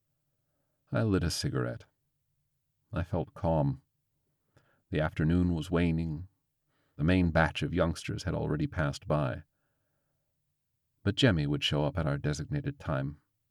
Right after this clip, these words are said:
no doubt full of theories about the bunker,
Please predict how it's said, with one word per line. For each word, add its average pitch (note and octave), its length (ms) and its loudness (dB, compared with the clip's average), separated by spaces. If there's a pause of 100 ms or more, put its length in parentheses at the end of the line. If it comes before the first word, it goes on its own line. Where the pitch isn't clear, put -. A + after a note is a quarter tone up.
(460)
no A#2+ 160 6
doubt F#2+ 260 4
full F#2 300 -2
of F2+ 100 -4
theories D2+ 640 -4
about D2+ 280 -4
the D2 80 -6
bunker, C#2 500 -6